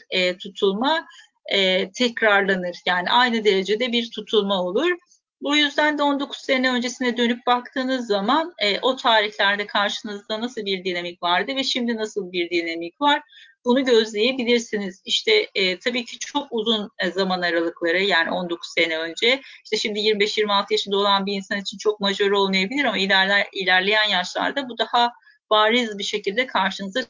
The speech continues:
çıkabilir döngüleri, daha rahat gözleyebilirsiniz. Ee, bazen bizim dışımızda gelişir o olaylar. Çünkü işin içerisinde ay düğümleri olduğu için gerçekten kimi zaman üzerinde çok fazla kontrol sahibi olamadığımız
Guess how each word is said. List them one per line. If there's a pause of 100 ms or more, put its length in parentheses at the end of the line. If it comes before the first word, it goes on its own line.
(200)
çıkabilir
döngüleri,
daha
rahat
gözleyebilirsiniz. (800)
Ee, (200)
bazen
bizim
dışımızda
gelişir
o
olaylar. (160)
Çünkü
işin
içerisinde
ay
düğümleri
olduğu
için (220)
gerçekten
kimi
zaman
üzerinde
çok
fazla
kontrol
sahibi
olamadığımız